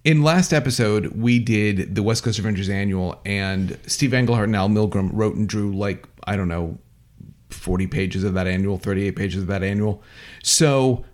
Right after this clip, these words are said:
obviously, they needed a break. Unfortunately, this is the story we got.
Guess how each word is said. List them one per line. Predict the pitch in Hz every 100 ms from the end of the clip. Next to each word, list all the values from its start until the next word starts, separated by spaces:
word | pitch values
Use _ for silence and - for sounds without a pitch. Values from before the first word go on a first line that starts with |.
| -
obviously, | 127 147 151 139
they | 117
needed | 110 107 92
a |
break. | 87 82 57 - - - _ _ - - - - -
Unfortunately, | - 131 156 151 131 120 113 87
this | 110 117
is | 107 92
the |
story | 90 95 80
we | 85
got. | - 60